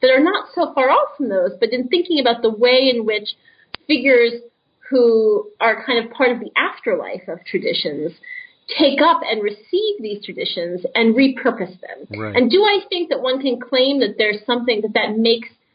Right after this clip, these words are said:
Speaker 1: this repurposing of these traditions a part of Jewish thought? Yeah, to some extent, I think one can say that. Is it because they are somehow steeped in the tradition? No,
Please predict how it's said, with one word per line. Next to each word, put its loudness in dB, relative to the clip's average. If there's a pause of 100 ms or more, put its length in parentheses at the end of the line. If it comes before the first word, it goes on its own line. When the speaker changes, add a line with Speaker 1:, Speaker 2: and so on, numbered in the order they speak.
(120)
Speaker 1:
this -2
repurposing 0
of -4
these -4
traditions 0
a -2 (120)
part 0
of -4
Jewish 2
thought? 0
Yeah, 2
to -14
some -4
extent, -8
I -12
think -6 (240)
one -2
can -2
say 0
that. -2 (360)
Is 0
it 0
because 0 (540)
they 0
are 2
somehow 0
steeped 0
in 2
the 0
tradition? 0 (120)
No, 4